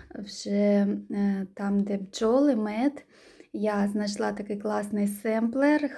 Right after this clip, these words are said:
Хот-, е, хотіла знайти, е, такий же,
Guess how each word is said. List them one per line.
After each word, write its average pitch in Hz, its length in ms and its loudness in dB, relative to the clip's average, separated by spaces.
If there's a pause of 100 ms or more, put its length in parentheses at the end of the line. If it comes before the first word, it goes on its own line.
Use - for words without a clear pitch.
Хот-, 208 280 -6
е, 208 360 2 (120)
хотіла 208 560 2 (720)
знайти, 214 720 0
е, 196 720 -4 (120)
такий 208 520 2
же, 202 400 2